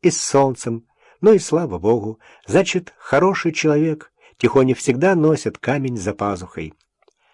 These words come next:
«На тебя телег не было, что часто резину меняешь?» — поинтересовался Костенко.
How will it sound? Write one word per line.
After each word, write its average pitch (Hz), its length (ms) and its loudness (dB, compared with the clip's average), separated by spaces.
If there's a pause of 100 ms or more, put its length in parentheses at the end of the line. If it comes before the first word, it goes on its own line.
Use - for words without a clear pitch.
(680)
«На 120 140 -2
тебя 185 320 4
телег 190 420 6
не 220 240 6
было, 220 300 8
что - 180 0
часто 151 420 0
резину 151 380 4
меняешь?» — 120 640 0
поинтересовался 110 680 0
Костенко. 87 680 -4